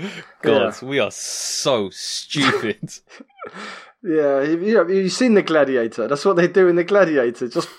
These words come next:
Speaker 1: do one hundred days of, um, of people killing each other, and that's, we all forget about it.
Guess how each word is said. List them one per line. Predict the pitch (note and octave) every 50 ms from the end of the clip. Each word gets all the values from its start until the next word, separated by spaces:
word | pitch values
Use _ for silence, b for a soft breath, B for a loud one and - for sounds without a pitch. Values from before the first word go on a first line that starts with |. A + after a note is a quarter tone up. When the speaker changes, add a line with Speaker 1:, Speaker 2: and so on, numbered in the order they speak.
| _ -
Speaker 1:
do | D3+ D3 D3 D3 D3 D3+ D#3 - - - -
one | D3+ D3 D#3 D#3
hundred | D3+ E3 E3 D#3 E3 E3
days | - E3+ E3 E3 D#3 D#3
of, | D#3+ D3+ D3 D#3
um, | D3+ D3+ D3 D3+ D3+ D3 C#3 C#3 D3+ D#3 -
of | D#3 D#3 D#3 C#3+ - - -
people | - D#3+ D#3+ - E3 D#3+ D#3 - -
killing | - - F3+ F3 D3+ C3
each | B2+ A#2 -
other, | B2+ A2+ A2+ A#2+
and | B2 C#3
that's, | D3 C#3+ _ -
we | - D3 E3 F3 F3+ F#3+
all | G3+ G3+
forget | F#3 - G3 F#3+ F#3 C#3
about | A#2 - G#2 F2+ E2+ F2+
it. | - - _ _ _ B B B